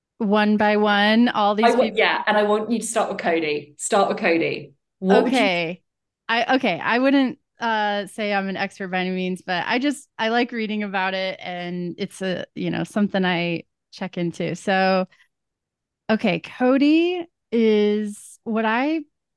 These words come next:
Speaker 1: my impression of him is that he is so, so stubborn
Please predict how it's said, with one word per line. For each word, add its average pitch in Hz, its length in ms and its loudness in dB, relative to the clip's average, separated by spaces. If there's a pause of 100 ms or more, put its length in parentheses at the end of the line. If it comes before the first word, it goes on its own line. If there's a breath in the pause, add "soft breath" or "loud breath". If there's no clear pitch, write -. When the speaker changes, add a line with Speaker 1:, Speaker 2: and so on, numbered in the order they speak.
(540)
Speaker 1:
my 240 260 -2
impression 269 580 -2
of 220 160 -10
him 202 280 -2
is 202 180 -10
that 185 180 -4
he 226 440 -2
is 185 840 -2 (520)
so, 226 760 2
so 214 340 0
stubborn 180 880 -2